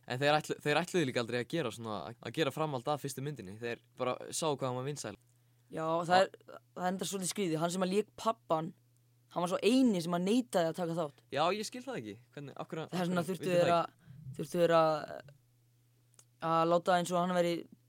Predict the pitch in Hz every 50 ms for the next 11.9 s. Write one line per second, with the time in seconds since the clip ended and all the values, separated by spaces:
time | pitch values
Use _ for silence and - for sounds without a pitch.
0 | _ _ _ _ - 170 180 180 180 170 175 165 175 170 185 175 170 175 165 165
1 | 156 - 208 202 220 226 - - 170 165 143 160 175 170 151 - - 160 175 196
2 | 180 - 175 156 170 156 156 147 151 135 - - - - 156 160 160 151 143 185
3 | 135 127 117 139 165 - - - - - 196 - - - 190 147 131 - - 151
4 | 147 143 151 151 156 151 135 143 139 131 131 139 131 127 139 139 - 165 196 -
5 | _ - 113 - - - _ _ _ _ _ _ _ _ - - - - - 165
6 | 165 160 165 165 160 143 165 185 - - - - - - - 107 104 98 104 _
7 | _ _ _ _ _ _ _ _ - 127 135 143 151 165 165 170 170 170 175 180
8 | 185 175 - 143 127 127 117 110 123 131 139 151 147 - 165 156 156 156 139 151
9 | 147 - - _ _ _ _ _ _ _ 180 151 143 131 156 - - 160 - -
10 | 156 156 160 151 143 135 120 120 147 147 143 135 131 131 127 - 165 165 - -
11 | 127 123 123 131 131 135 131 131 - - 131 127 123 - 131 123 143 170